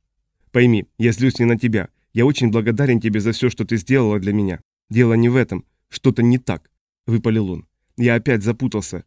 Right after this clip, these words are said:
Что-то делаю, а почему, сам не знаю. Просто приходится, вот и делаю неизвестно что». Словно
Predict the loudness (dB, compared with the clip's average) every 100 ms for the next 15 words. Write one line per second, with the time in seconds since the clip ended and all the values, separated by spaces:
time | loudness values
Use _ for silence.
0 | _ _ -4 0 0 0 2 2 2 0
1 | -4 0 0 0 -2 -2 -4 -6 -10 -14
2 | _ _ _ 0 0 -2 -4 -2 -2 -2
3 | -4 -4 -4 -4 -2 0 0 2 0 0
4 | -4 -4 -6 -6 -12 -14 _ _ _ _
5 | -2 2 2 2